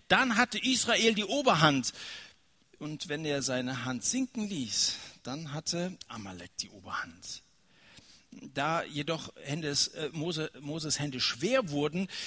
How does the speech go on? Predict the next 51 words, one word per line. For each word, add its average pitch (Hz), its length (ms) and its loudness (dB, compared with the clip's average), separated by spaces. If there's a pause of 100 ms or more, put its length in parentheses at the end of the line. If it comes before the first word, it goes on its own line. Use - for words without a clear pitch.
(220)
nahmen 190 340 0
sie 190 140 2
einen 208 240 4
Stein 226 400 6
und 151 160 2
legten 180 200 2
ihn 165 120 0
unter 202 300 2
ihn, 180 180 0
und 165 160 -4
er 147 100 0
setzte 180 400 0
sich 214 240 0
darauf. 196 380 0
Dann 170 160 -2
stützten - 560 0
Aaron 185 340 0
und - 320 -8
Hur 220 220 0
seine 143 260 2
Hände, 175 380 0
der 151 160 2
eine 160 260 2
auf 139 160 -4
dieser, 214 300 -2
der 143 160 0
andere 135 280 -4
auf 131 180 -4
jener 196 340 -4
Seite. 170 420 2 (280)
So 262 260 0
blieben 190 420 0
seine 156 320 4
Hände 147 320 -2
fest, 202 380 2 (240)
bis 247 180 0
die 220 140 -2
Sonne 190 240 0
unterging. 117 580 -8
Und 117 160 -12
Josua 208 520 0
besiegte 156 560 0
Amalek 170 460 2
und 160 200 -8
sein 131 240 -2
Kriegsvolk 170 560 -4
mit 127 100 -10
der 113 80 -4
Schärfe - 400 -4
des 165 140 -4
Schwertes. 127 580 -4